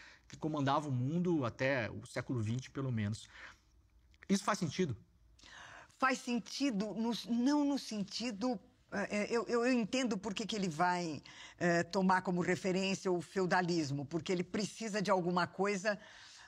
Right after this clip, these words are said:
Speaker 2: que a gente identifique,
Speaker 1: Tá.
Speaker 2: né? Mas eu, eu tenho, tem, a, a minha tendência é considerar que tá para além da questão feudal.
Speaker 1: Em que sentido?
Speaker 2: Porque o, o, um ele-, dois elementos são muito importantes no mundo feudal. O primeiro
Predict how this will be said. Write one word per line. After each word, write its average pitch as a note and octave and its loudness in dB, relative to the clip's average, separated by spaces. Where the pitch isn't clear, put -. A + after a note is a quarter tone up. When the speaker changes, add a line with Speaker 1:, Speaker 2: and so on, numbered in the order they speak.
Speaker 2:
que - 2
a G3+ 6
gente G#3+ 2
identifique, G#3 0
Speaker 1:
Tá. G#2+ 0
Speaker 2:
né? F3+ 0
Mas G#3 -2
eu, A#3 2
eu A3 0
tenho, B3+ -2
tem, F3+ 0
a, E3 0
a E3 2
minha G#3 2
tendência G3 0
é F#3 -4
considerar F3+ 2
que G3+ -6
tá G3+ 2
para A3 4
além G#3 2
da D3+ 2
questão C#3+ -6
feudal. B2+ -4
Speaker 1:
Em C#3+ -16
que - -16
sentido? A#2 -18
Speaker 2:
Porque G3 0
o, A3+ 0
o, F#3 6
um A#3 2
ele-, B3 2
dois A3+ 2
elementos G3+ -2
são F3 0
muito G3+ 2
importantes F3 -2
no E3+ 2
mundo D#3 0
feudal. C3 -2
O F#3 -2
primeiro G3+ 2